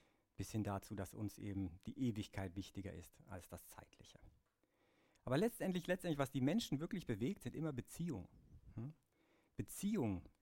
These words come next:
Liebe, sei es Liebe zu Gott oder Liebe zu anderen Menschen.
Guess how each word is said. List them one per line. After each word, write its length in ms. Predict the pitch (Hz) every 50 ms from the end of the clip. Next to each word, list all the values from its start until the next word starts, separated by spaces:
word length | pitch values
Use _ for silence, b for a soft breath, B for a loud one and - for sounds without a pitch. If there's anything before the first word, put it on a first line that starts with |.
| _ _
Liebe, 440 | - 120 156 196 214 143 104 98 87 - - - - _ _ b b b b b b
sei 160 | _ 107 110
es 100 | 110 -
Liebe 200 | - 135 127 123
zu 140 | - - 117
Gott 260 | 101 127 160 202 -
oder 140 | - 135 117
Liebe 240 | 110 117 139 143 135
zu 120 | - - 110
anderen 240 | 107 107 98 95 95
Menschen. 380 | 101 127 135 - - - 80